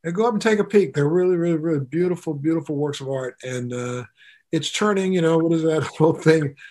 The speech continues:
You know, a, a pig's ear into, uh, you know, something beautiful. I mean, literally, you know, looking at an M R I that has brought people so much disdain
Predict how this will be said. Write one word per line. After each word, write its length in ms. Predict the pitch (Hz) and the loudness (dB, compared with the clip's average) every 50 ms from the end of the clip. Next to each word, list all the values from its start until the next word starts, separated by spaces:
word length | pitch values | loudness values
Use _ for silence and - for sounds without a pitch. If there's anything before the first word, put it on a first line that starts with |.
| - _ _ | -20 _ _
You 100 | - 160 | -4 -2
know, 220 | 151 151 151 147 139 | 0 2 2 2 2
a, 580 | 139 135 131 123 - - _ _ _ - - | 2 2 2 0 -4 -10 _ _ _ -10 -10
a 40 | 139 | -8
pig's 340 | 135 - 175 175 175 165 151 | -2 0 2 2 2 2 4
ear 340 | 160 170 170 175 175 175 165 | 4 4 4 4 4 4 4
into, 520 | 160 160 143 - 160 160 160 156 151 147 | 2 2 0 2 2 4 4 4 2 2
uh, 360 | 147 147 143 143 139 139 135 139 _ _ _ _ _ _ | 2 2 2 2 2 0 -2 -4 _ _ _ _ _ _
you 80 | - 156 | -4 0
know, 180 | 151 151 151 147 | 0 2 2 0
something 380 | - - 160 151 156 151 143 | 2 0 0 2 2 0 4
beautiful. 420 | 139 151 160 170 165 202 202 214 202 | 6 6 6 6 4 2 0 0 0
I 60 | 175 | 0
mean, 280 | 165 160 160 160 160 | -2 -2 -2 -2 -2
literally, 600 | 139 139 135 160 202 226 202 151 143 139 139 139 | 0 2 4 4 6 6 4 2 2 2 2 2
you 240 | 143 143 151 160 151 | 2 -2 -4 -6 -6
know, 180 | 143 143 143 143 135 | -6 -6 -4 -4 -4
looking 340 | 135 151 165 165 - 165 160 | -2 -2 -2 -2 -4 -4 -2
at 140 | 156 156 151 | -2 -2 -2
an 100 | 151 151 | -2 -2
M 140 | 156 156 156 | -2 -2 -2
R 140 | 151 151 151 | -2 -2 -2
I 300 | 151 151 156 156 151 151 | -4 -4 -4 -2 -2 -2
that 240 | 143 151 143 139 - _ _ _ _ _ _ _ _ _ - | 0 -2 -2 -4 -6 _ _ _ _ _ _ _ _ _ 0
has 200 | 139 139 135 120 | 0 0 0 0
brought 360 | 131 139 156 156 156 151 156 | -2 0 2 2 2 0 -2
people 300 | - 160 160 160 151 139 | -2 -4 -2 -2 -4 -2
so 400 | - - - - 160 160 160 156 | -2 0 0 0 0 0 -2 -2
much 300 | 151 147 156 151 135 - | -4 -4 -4 -4 -6 -6
disdain 960 | 139 131 143 135 - - - 180 190 180 147 139 139 143 151 156 160 165 170 | -8 -6 -4 -4 -2 -2 -2 -4 -2 -2 0 0 0 0 -2 -4 -6 -8 -12